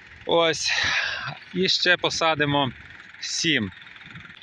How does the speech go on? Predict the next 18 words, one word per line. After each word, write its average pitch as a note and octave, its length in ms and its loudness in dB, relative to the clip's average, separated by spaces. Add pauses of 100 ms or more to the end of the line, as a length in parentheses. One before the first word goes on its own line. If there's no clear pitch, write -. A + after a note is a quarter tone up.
(640)
Ягода C#3+ 540 2
у B2+ 100 0
цих C3+ 260 -2
сортах C3 760 -2 (1000)
теж C3 380 2
велика E3 800 2
і D3+ 280 0
солодка. A2 680 0 (2500)
Зараз F#3+ 420 2
ми E3 220 2 (340)
все D#3+ 240 -2
це D#3+ 140 -2
пригорали. D#3+ 800 2 (640)
Побачимо C#3 640 2
через C3 340 2
день-другий. C#3 800 4 (640)
Може, C3+ 220 2
хай C3 280 0